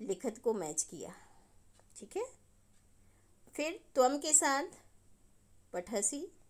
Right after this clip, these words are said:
अहम के साथ गच्छामि, यूयम के साथ चलत और वयम के साथ पिबामह और ते के साथ हसन्ति।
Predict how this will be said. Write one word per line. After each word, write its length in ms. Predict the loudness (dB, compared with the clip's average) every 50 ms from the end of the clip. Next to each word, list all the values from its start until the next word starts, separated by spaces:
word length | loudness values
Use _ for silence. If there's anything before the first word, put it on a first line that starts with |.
| -20 -20 -20 -20 -20 -20 -20 -20 -20 -20 -20 -20 -20 -10 -4 -2
अहम 340 | 0 0 2 2 0 0 0
के 160 | 0 2 4
साथ 320 | 4 6 6 6 4 4 2 -2 -4
गच्छामि, 760 | -2 -2 -2 -2 -2 -4 -2 -2 -2 -2 -2 -4 -6 -6 -8 -10 -16 -20 -20 -20 -20 -20 -20 -20 -20 _ _ -20 -18 -10 -4
यूयम 400 | -2 -2 0 2 2 2 2 2
के 160 | 0 2 2
साथ 320 | 4 4 4 6 4 4
चलत 520 | 2 0 -2 -2 0 2 2 2 0 -2 -4 -8 -20 -20 -20 -20 -20 -20 -20 -20 -20 -20 -20 -20 -20 _ _ _ _ _ -20 -4 2
और 240 | 4 4 6 6 4
वयम 340 | 4 4 6 6 4 2
के 180 | 0 0 2 4
साथ 360 | 4 6 6 6 4 4 4
पिबामह 800 | 2 -2 -6 -20 -14 -10 -8 -4 -2 -2 -2 -2 -2 -4 -4 -6 -8 -10 -18 _ -20 -20 -20 -20 -20 -20 -20 -20 -20 -20 -20 -20 -10 -2 2
और 160 | 4 4 4
ते 300 | 4 2 0 0 0 0
के 160 | 0 0 0
साथ 640 | 0 0 2 0 0 0 -2 -4 -10 -18 -18 -8 -2
हसन्ति। 520 | 0 0 0 -2 -4 -10 -14 -18 -20 -20